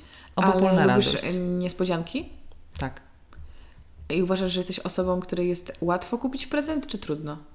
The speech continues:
Speaker 2: To jest pytanie ponadprogramowe.
Speaker 1: Ym, nie, wydaje mi się, że mnie jest łatwo kupić prezent. Bo ja się ze wszystkiego cieszę.
Speaker 2: Jak gdyby ktoś pytał o mnie, to też odpowiem.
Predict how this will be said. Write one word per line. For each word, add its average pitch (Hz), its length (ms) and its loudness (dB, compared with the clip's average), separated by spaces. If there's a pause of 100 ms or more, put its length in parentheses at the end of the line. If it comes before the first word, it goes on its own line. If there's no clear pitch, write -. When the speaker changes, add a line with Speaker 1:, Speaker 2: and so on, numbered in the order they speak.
Speaker 2:
To - 80 -2
jest 208 120 -4
pytanie 226 240 4
ponadprogramowe. 175 800 0 (1700)
Speaker 1:
Ym, 139 340 -2 (220)
nie, 180 140 4
wydaje 185 240 2
mi - 60 -6
się, 311 80 4
że 285 100 2
mnie 285 120 2
jest 285 120 -4
łatwo 135 260 0
kupić 123 240 -8
prezent. 123 440 -4 (1800)
Bo 254 80 2
ja 294 40 2
się 247 140 4
ze 254 80 8
wszystkiego 175 480 8
cieszę. 139 460 6 (480)
Speaker 2:
Jak 269 100 8
gdyby 202 160 10
ktoś 202 160 6
pytał 269 300 6
o 262 80 8
mnie, 180 260 8
to 294 100 2
też 277 140 10
odpowiem. 165 520 2